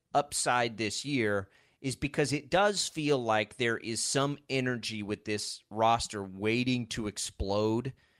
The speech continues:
And they, they brought in some talented guys, and we're really starting to see, I think, some of those guys feel more comfortable. I mean, you talk about feeling comfortable. Pierre shot seventeen times,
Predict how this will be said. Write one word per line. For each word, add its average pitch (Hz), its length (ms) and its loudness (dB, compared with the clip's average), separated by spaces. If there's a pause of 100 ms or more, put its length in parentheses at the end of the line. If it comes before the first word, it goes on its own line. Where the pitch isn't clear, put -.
(220)
And 104 420 0 (100)
they, 117 240 -2
they 113 140 -2
brought 110 400 4
in 127 160 2
some 120 240 -2
talented 117 640 -4
guys, 110 300 2
and 98 80 -8
we're 101 80 -4
really 127 400 0
starting 120 360 0
to 117 60 -4
see, 123 220 2
I 107 60 6
think, 113 260 -4
some 120 260 0
of 117 60 -4
those 113 240 2
guys 98 540 -2 (840)
feel 139 340 -2
more 120 240 -4
comfortable. - 720 -8 (340)
I 110 60 -6
mean, 117 240 -4
you 139 100 -12
talk 156 160 2
about 135 220 -2
feeling 123 240 -2
comfortable. 98 640 -8 (1000)
Pierre 131 720 2
shot - 340 -4
seventeen 135 800 -2
times, 101 600 -8